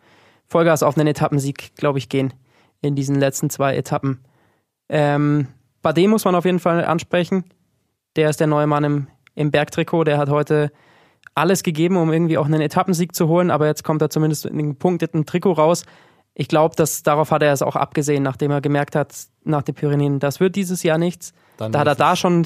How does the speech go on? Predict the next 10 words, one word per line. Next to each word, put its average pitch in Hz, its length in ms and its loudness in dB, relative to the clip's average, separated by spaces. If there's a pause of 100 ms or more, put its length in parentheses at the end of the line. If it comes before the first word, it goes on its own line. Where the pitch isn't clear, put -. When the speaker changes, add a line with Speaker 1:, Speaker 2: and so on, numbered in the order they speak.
(140)
Speaker 1:
probiert, 170 380 -2
ein 160 60 -4
paar 160 180 0
Punkte 170 260 0
zu 160 140 -2
holen. 156 320 2 (440)
Und 139 100 -4
heute 143 440 2
hat 139 200 0
er 135 300 0